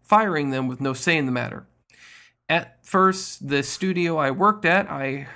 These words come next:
hear there was a case of suicide before I joined. That studio used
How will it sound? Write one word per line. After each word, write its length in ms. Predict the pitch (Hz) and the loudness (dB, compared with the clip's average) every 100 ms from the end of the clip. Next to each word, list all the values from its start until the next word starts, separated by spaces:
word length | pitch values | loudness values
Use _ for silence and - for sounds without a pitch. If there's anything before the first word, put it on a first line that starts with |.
| - | 0
hear 260 | 180 180 | 2 2
there 480 | 156 147 143 143 143 _ _ - | 0 0 0 -2 -6 _ _ -8
was 180 | 135 135 | -4 -2
a 100 | 127 | -2
case 320 | - 151 147 | -2 -2 -2
of 100 | 127 | -6
suicide 520 | - 240 208 160 123 | -2 0 0 0 -2
before 320 | 123 - 127 | -4 -4 -2
I 40 | 120 | -2
joined. 500 | 131 139 175 185 - _ - - | -2 -2 -2 -4 -8 _ -20 -4
That 180 | 139 139 | -4 -2
studio 400 | - 170 165 156 | -2 0 0 0
used 720 | 151 165 170 - - - | 0 -2 -4 -8 -10 -12